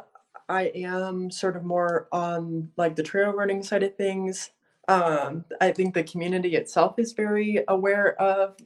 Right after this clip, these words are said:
climate change issues, uh, and in that way, it's a very positive community to be a part of. And, a-, a-, again, like,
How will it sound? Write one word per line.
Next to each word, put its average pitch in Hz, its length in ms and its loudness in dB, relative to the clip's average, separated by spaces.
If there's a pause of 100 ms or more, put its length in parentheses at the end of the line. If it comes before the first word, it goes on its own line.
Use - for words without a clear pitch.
climate 196 260 0
change 196 280 -8
issues, 190 540 -4 (460)
uh, 180 300 2
and 185 180 4
in 180 120 -2
that 185 220 6
way, 185 140 2
it's 175 140 -6
a 170 40 -8
very 165 200 2
positive 160 500 -2
community 165 420 -4
to 160 100 -6
be 160 120 -8
a 160 60 0
part 165 300 -2
of. 185 220 0 (800)
And, 175 720 2 (500)
a-, - 140 -2
a-, 180 120 4
again, 180 360 2
like, 170 300 0